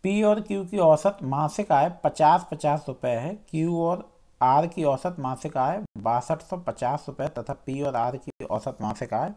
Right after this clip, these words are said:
बावन सौ रुपये है। पी की मासिक आय कितनी होगी? तीन हज़ार रुपये, पैंतीस सौ रुपये, चार हज़ार रुपये और पैंतालीस सौ रुपये। तो सी जो है वो आपका सही उत्तर है, सी हो जाएगा चार हज़ार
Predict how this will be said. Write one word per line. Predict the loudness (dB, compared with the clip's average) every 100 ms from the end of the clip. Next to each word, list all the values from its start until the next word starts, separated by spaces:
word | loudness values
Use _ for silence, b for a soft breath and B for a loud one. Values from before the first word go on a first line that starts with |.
| -2
बावन | 0 0 -4
सौ | -6
रुपये | -6 -2 -2
है। | -2 -4 B B B B -2
पी | -2
की | 0 -2
मासिक | 0 -2 -2 0
आय | 0
कितनी | 0 -8 -8 -6
होगी? | -6 -6 -8
तीन | -6 -6
हज़ार | -4 -6 -6
रुपये, | -8 -10
पैंतीस | -10 -10 -8 -6 -8 -8
सौ | -8
रुपये, | -8 -6 -10
चार | -6 -2 -2 0
हज़ार | -2 -4
रुपये | -8 -8 -10
और | -8
पैंतालीस | -10 -8 -8 -8 -10
सौ | -12
रुपये। | -12 -14 -16 -16 b b b -14
तो | -14
सी | -4 -4 -2
जो | 0 2
है | 2 0
वो | 2
आपका | 4 2 2 -4
सही | -2 -4
उत्तर | -6 -6 -6 -4
है, | -8
सी | -6 -4
हो | -2 -2
जाएगा | -2 -4 -6
चार | -4 0 0 -2
हज़ार | -4 -4